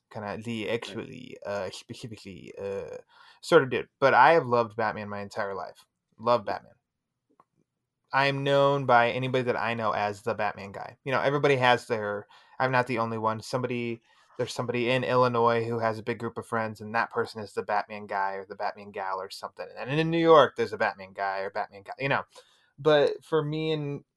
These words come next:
Speaker 1: here, uh, growing up, I was the Batman guy. And listening to podcasts, uh, definitely were some, so when I, with you writing for Dark Knight News, that was step number one of, like, sweet, there's an,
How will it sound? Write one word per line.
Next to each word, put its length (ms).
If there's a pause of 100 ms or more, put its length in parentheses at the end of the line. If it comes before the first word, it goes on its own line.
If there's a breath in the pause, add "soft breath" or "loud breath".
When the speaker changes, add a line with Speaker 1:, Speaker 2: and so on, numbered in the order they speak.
(140)
Speaker 1:
here, 720
uh, 440 (580)
growing 320
up, 140
I 100
was 140
the 80
Batman 320
guy. 200 (540 soft breath)
And 500 (440)
listening 320
to 60
podcasts, 720 (140)
uh, 500 (920)
definitely 400
were 140
some, 460
so 160
when 160
I, 180 (440)
with 300
you 460
writing 340
for 120
Dark 200
Knight 140
News, 180
that 140
was 340
step 320
number 200
one 240
of, 80
like, 180
sweet, 400
there's 160
an, 140